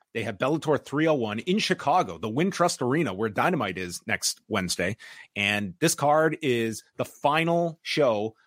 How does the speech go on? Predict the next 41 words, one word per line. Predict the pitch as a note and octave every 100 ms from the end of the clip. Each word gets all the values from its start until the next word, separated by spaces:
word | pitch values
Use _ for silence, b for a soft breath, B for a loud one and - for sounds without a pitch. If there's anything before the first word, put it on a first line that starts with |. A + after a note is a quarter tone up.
| b
on | A#2+ A2+ A#2
the | A#2 G#2+ - _ _ _ -
Showtime, | - D3 F#3+ A#2 G2+ G#2 G2 -
uh, |
deal. | G#2 G2 D3 D#2 -
Showtime | C3 A#2+ B2+ B2
is | G#2
dropping | A#2 A#2+ C#3 D3 C#3
M | C#3+
M | C3
A | B2+
and | A#2+ A2+
boxing | G#2+ G2+ - A2+
at |
the | G2 G#2+
end | A2
of | F#2+
the |
year. | G2+ F#2+ F#2
They | F#2+ G#2
have, | G#2 G#2 G2 b b b -
I |
believe, | G2+ A2+ A2+
one | G2+ A#2+ D3+
more | C#3+ C#3+ C#3
boxing | A2+ A#2+ - C3
card | C3 C3+ C#3
later | A2+ A#2 A#2+ A#2 B2+
this | B2
month, | A2+ A2+ C#3 - b b -
uh, |
but | F#2 F#2+
this | C3+
will | C#3+
be | B2+
the |
last | G#2+ A2 B2+ D3+ - _
Bellator | A#2 C3+ B2 C3+ A2
broadcast. | G#2+ G2+ F#2 F2 -
It's | D#3+
actually | D3+ G#3 D3+ A2